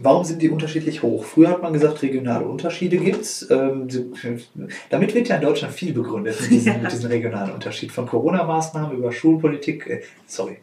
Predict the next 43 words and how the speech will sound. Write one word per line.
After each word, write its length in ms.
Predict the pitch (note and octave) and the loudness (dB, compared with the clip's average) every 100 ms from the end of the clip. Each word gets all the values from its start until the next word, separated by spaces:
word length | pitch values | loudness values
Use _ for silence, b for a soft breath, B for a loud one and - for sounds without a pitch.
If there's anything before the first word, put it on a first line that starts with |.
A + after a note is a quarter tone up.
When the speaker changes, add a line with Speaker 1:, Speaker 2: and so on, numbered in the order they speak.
| - | -18
Speaker 1:
ich 100 | - A2+ - | -6 -6 -4
schweif 260 | - A2 G#2+ | -6 -6 -2
ab. 260 | C#3 - B B B A#2+ | -2 -2 B B B 4
Ähm, 300 | A2+ A2 - B B _ _ | 6 4 -6 B B _ _
warum 400 | A#2 A#2 F3+ D#3+ | 2 2 2 -2
ist 220 | D3+ - | -2 2
es 240 | D3+ - - | 0 0 -4
in 180 | C3 | -4
Berlin 480 | B2 A#2 A#2 C#3 D#3+ | 0 2 0 -4 -2
notwendig, 600 | C#3 C#3+ C#3+ C#3+ D3 D#3 | 0 0 -2 -4 0 0
dass 240 | B2 A#2+ - | 0 -2 -4
ein 100 | A#2+ | -2
Makler 380 | A2+ A2+ A2+ A2+ | 0 0 0 -2
sieben 260 | B2 E3+ | -2 0
Prozent 420 | F#3+ - - E3 | 0 -2 -4 -6
Cottage 580 | D#3 D#3 D3+ C#3 D3 - | 2 2 4 2 0 -2
nimmt 220 | D#3 D#3+ | -2 -2
und 140 | C3+ B2+ | -4 -6
in 80 | B2 | -4
N 140 | B2 | -4
R 120 | A#2+ | -2
W 120 | A#2+ | -2
nur 160 | A#2 A#2+ | 0 0
drei? 400 | - G2+ - - - _ b b b _ - _ _ - | 0 -6 -10 -12 -20 _ b b b _ -20 _ _ -10
Speaker 2:
Es 160 | F#3 | -8
brennt 300 | - G#3+ C4+ - | 2 4 6 4
auch 120 | - | 0
unterschiedlich 680 | F3 F#3 F#3 G3+ F#3+ F#3 F3+ | 0 0 0 2 0 0 -4
in 120 | F#3 | 0
den 160 | F#3 | 0
Bundesländern. 760 | F#3 F#3 F3+ E3+ F3 E3+ E3+ E3 | 0 0 -2 -4 -2 0 0 0
Speaker 1:
Ja, 140 | E3 | 2
Speaker 2:
Haben 160 | A#2+ F#3 | 2 2
wir 120 | F#3+ | 2
auch 60 | G#3 | 2
in 80 | G3 | 2
Speaker 1:
das 120 | F3+ | 2
Speaker 2:
den 80 | F3 | 4
Landesverordnungen. 720 | G3 F#3+ - - E4+ F3+ E3+ | 4 4 0 0 2 2 0
Speaker 1:
stimmt. 160 | F3+ F3 | -2 -2
Speaker 2:
Genauso 420 | F#3 F#3+ G3+ F#3 | 2 4 4 2
komisch. 340 | - E3+ E3 D3+ | -2 -2 0 2
Speaker 1:
Ähm, 380 | A#2 A#2 A#2 | 2 2 -2